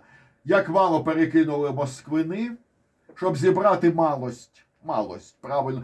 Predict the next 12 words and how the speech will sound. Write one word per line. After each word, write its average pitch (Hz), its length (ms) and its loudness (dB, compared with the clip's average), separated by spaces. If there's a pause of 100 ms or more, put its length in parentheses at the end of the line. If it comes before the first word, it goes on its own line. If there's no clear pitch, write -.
(140)
яка 175 220 2
не 180 100 0
досягла 165 540 -2
своїх 131 340 -10
рішень, 202 340 -6
хоча 139 240 -6
вони 143 380 -2 (280)
там 156 260 4
напирають 156 680 0
знову 135 420 -2
на 143 140 0
Липці, 208 720 -4